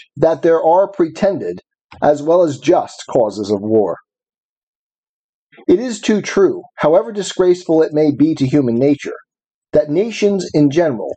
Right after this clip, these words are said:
will make war whenever they have a prospect of getting anything by it.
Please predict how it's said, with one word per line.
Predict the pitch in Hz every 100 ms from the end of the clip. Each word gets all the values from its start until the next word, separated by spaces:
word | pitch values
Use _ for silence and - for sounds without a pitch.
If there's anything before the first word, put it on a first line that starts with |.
| 135
will | 143 151
make | 156 202
war | 165 131 120 131 139
whenever | 151 160 196 180
they | 170
have | 156 147
a | 147 143
prospect | 147 143 - 135 131
of | 127
getting | 127 156 147 120
anything | 117 123 123 113
by | 131
it. | 127